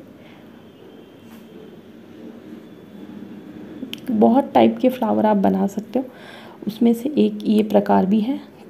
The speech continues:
तो मैंने सोचा आपको, अ, जिसको पता है उनको तो ठीक है, जिनको नहीं पता तो उनके लिए ये डिज़ाइन मैं बना रही हूँ। उसके बाद second layer बनाएंगे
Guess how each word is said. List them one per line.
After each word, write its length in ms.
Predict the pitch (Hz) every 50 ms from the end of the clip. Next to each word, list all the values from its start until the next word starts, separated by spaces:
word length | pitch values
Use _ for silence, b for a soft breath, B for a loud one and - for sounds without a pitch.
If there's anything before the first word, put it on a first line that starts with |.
| -
तो 240 | - 214 202 202 202 -
मैंने 160 | 214 208 208
सोचा 260 | 202 208 214 214 - 208
आपको, 360 | 202 196 202 - - 214 196 - - - - B B B B B B B B B B B -
अ, 160 | 190 190 196
जिसको 300 | 196 180 196 196 - -
पता 340 | - - 202 196 - - 220
है 120 | 226 240
उनको 560 | 233 214 208 208 208 208 - - - 220 214
तो 120 | 202 - 208
ठीक 260 | 208 208 190 - -
है, 60 | 240
जिनको 260 | 226 220 214 220 220
नहीं 220 | 214 196 202 208 226
पता 260 | 226 226 220 - 233
तो 160 | 233 247 233
उनके 280 | 214 202 202 - - 214
लिए 140 | 214 220 220
ये 280 | 208 208 240 302 - - - B B B B B B B B -
डिज़ाइन 400 | 185 202 180 202 226 294 349 - B B B B B B B B B B B B B B B - - 240 - - - - -
मैं 180 | - 226 220 190
बना 220 | 185 175 170 170
रही 140 | 180 180 170
हूँ। 80 | 180 180 B B B B B B B B
उसके 240 | - 233 233 - -
बाद 140 | 254 247 247
second 380 | - - - 208 - 233 226 226
layer 260 | 220 226 226 226 208
बनाएंगे 500 | 214 208 208 208 214 214 208 233 262